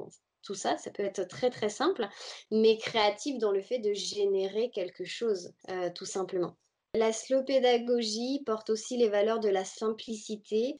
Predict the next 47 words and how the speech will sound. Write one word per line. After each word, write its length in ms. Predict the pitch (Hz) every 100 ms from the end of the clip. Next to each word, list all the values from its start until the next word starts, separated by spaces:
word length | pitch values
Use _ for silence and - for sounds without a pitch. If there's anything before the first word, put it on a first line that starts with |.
| -
heu, 280 | 202 202 196 -
et 140 | 208
de 100 | 202
l'écologie. 880 | 233 262 262 247 226 208 196 247 311 220
Donc, 160 | 196
on 100 | 202
verra 240 | 190 196 226
que 120 | 214
l'écologie 500 | 190 196 196 196 226
s'enta-, 480 | 202 185 202 185 -
s'entend 500 | - 196 214 214 185
au 60 |
terme 320 | 180 202 196
de, 160 | 185 175
d'écologie 520 | 175 185 190 190 190
de, 180 | 196 175
de 140 | 175 185
fonctionnement. 880 | - 220 214 - 214 202 202 262 -
Alors, 220 | 190 190
ça 160 | 208 202
se 80 |
traduit, 540 | - 226 208 208 240 214
entre 240 | 190 - 302
autres, 160 | 302 247
hein, 120 | 240
par 240 | 202 185
un, 240 | 185 175 175
un 100 | 190
minimalisme 1000 | 196 208 220 214 208 214 226 - 190 185
matériel, 640 | 190 190 208 214 220 277 277
une 180 | 196
juste 420 | 180 214 233 - 214
temporalité. 800 | 185 185 202 196 190 196 269 311
Mais 460 | 214 214 214 214 214
finalement, 480 | - 226 226 262 294
ce, 200 | - 226
ce 140 | -
minimalisme 880 | 214 214 220 214 214 220 262 254 220
et 40 |
cette 220 | 214 202
temporalité, 760 | 208 202 214 208 214 214 285 269
on 100 | 220
se 140 | 208
rend 120 | 214 208
compte 240 | 262 277
qu'elles 480 | 240 214 202 - 208
sont 680 | - - 202 196 190 185